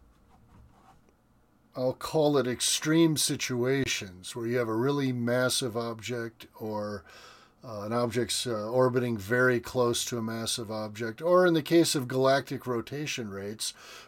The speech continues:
we have the o-, opposite extreme. It's also an extreme circumstance, but it's the opposite extreme,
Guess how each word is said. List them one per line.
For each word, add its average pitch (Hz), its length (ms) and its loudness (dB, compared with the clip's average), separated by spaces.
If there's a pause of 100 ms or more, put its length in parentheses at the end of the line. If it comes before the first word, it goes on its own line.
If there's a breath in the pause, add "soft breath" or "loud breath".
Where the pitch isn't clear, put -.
we 120 120 4
have 120 160 6
the 127 120 6
o-, 147 300 10
opposite 139 500 8
extreme. 101 460 -6
It's 110 160 -2
also 151 260 6
an 120 80 2
extreme 117 520 -2
circumstance, 107 680 -6
but 120 160 -6
it's 107 140 -6
the 127 140 2
opposite 135 440 4
extreme, 98 480 -10